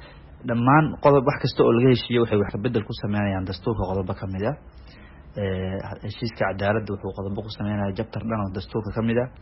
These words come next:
oo nidaamka duwalka hadda dastuurka noogu qoran, nidaamka hadda la qaatana waa ka duwan yahay integrated system-ka waaye, ama nidaamka isku dhafka ah. Nidaamka isbarbar socday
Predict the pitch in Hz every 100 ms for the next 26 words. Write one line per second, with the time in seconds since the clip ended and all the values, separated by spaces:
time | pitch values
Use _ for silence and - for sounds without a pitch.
0 | - - - - - 107 104 104 117 107
1 | 101 113 101 101 101 95 98 - 98 -
2 | 101 104 110 123 104 104 101 107 98 95
3 | 95 95 110 98 90 104 98 101 95 95
4 | 98 98 101 - 98 107 101 107 90 98
5 | 101 107 104 98 98 113 110 101 - 110
6 | 117 - 117 147 - - - - - -
7 | - 120 131 117 - - 127 113 101 104
8 | 98 110